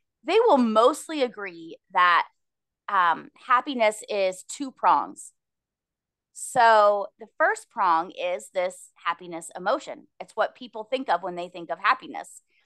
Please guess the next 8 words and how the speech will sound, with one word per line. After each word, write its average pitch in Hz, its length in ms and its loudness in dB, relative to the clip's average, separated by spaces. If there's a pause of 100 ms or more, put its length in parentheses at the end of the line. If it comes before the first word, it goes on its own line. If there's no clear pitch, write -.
(460)
It's, 214 420 -4 (340)
you 214 160 -6
know, 180 260 4
the, 180 400 4 (840)
the 202 160 2
joy, 220 600 2
the, 180 280 -20
uh, 170 140 -6